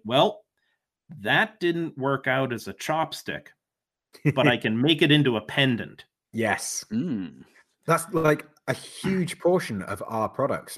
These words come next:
Speaker 2: are, it, it's stuff that we've, uh, we've kind of tried doing something and it hasn't quite worked. And we've gone, "Well, actually, we could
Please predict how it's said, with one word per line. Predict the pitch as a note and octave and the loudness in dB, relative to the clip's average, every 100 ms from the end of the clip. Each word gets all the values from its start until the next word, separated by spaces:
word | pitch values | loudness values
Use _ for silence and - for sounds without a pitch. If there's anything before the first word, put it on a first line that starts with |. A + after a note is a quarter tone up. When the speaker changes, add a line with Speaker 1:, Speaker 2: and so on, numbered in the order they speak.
| - | -10
Speaker 2:
are, | G#2 G2 F#2+ F#2+ - _ - | -6 -4 -4 -6 -12 _ -6
it, | A2+ - | -6 -4
it's | A2 F#2+ - - | -6 -6 -8 -10
stuff | - C3+ A2+ - | -6 -2 -4 -4
that | - G#2+ - _ _ _ _ | -6 -6 -8 _ _ _ _
we've, | G2+ G2 A2+ G#2+ G2+ F2+ - - _ _ _ - | -12 -4 -2 -2 -4 -8 -16 -20 _ _ _ -4
uh, | G#2 F#2+ F#2+ F2+ - - | -2 -2 -2 -6 -10 -4
we've | A#2+ - | -2 2
kind | D3 B2+ | 2 4
of | A2+ - _ _ | 2 -4 _ _
tried | - D3 D3 C#3+ | -4 2 4 4
doing | D3+ D3 | 4 2
something | A#2+ F2+ F#2 | 0 -10 -12
and | G#2 | -12
it | - | -6
hasn't | - D3+ | -6 -4
quite | B2+ B2+ G2+ | -2 -2 0
worked. | B2+ E2 - | 0 0 -6
And | A2 | -10
we've | - | -6
gone, | A#2 A2 - | -6 -6 -12
"Well, | C#3+ - _ _ _ - | -12 -12 _ _ _ -10
actually, | C#4 - - G2+ E2 | -8 -8 -12 -10 -8
we | A2+ | -8
could | D#3+ | -10